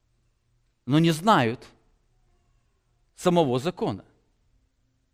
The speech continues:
И дальше апостол Павел говорит: «А мы знаем». И дальше говорит о законе, о чем будет говорить в следующее воскресенье.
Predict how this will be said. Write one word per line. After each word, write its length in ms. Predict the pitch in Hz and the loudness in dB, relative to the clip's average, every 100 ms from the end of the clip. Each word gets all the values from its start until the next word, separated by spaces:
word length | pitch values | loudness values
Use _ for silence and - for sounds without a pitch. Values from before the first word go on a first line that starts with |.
| _ _ _ _ _ _ _ _ _ _ _ | _ _ _ _ _ _ _ _ _ _ _
И 80 | 123 | 4
дальше 240 | 165 190 | 4 4
апостол 320 | 185 160 - 165 | 0 -2 -2 2
Павел 240 | 160 151 | 4 6
говорит: 300 | 151 151 139 | 6 4 2
«А 100 | 165 | -2
мы 220 | 160 190 185 | 0 0 -4
знаем». 580 | 160 135 139 110 113 - _ _ _ _ _ _ _ _ - | -2 0 0 -2 -8 -14 _ _ _ _ _ _ _ _ -12
И 120 | 139 | -2
дальше 320 | 147 160 190 | 0 0 -2
говорит 340 | 160 143 135 160 | 2 2 2 -2
о 60 | |
законе, 420 | 147 175 220 117 - _ _ _ _ _ - | -6 -8 -8 -10 -12 _ _ _ _ _ -10
о 100 | 117 | -8
чем 200 | - 139 | -4 -2
будет 140 | 139 | 0
говорить 220 | 127 131 | 0 0
в 60 | 127 | -2
следующее 380 | 135 120 - 139 | -6 -6 -6 -8
воскресенье. 580 | 131 156 - 196 95 | -8 -10 -8 -8 -10